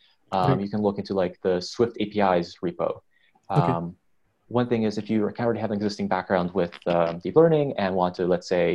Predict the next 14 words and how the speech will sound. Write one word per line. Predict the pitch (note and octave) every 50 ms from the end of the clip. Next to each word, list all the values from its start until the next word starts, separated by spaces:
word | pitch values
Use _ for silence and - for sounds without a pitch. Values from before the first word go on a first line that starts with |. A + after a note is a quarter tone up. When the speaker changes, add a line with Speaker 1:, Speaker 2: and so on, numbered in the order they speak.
| - -
Speaker 1:
implement | A2+ A2+ A2 G#2 F#2+
a | G2 F#2
model | F#2+ F#2+ G2 F#2+ G2 -
in | G2 G2+
Swift, | - - A3 A#3 - - - - _ _ _ _ _ _ _ _ _ _ - -
um, | F#2+ F#2 F2+ F2+ F2 F2 F2 F2+ F2+ - _ _ _ _ _ -
what | A2+ A2 G2+
we | G2+ G#2 G2+ G2+ G#2 G2+ G#2
are | G2+ -
doing | G2+ D#3 F3 D#3 A#2+ A2 G#2+ G2+
is | G2 F#2+ F#2+ -
if | - G#2+ - A#2+
you | A#2+ B2 B2 A#2+ A2+ -
implement | A2 - A#2 A2 G#2 G2+ G2+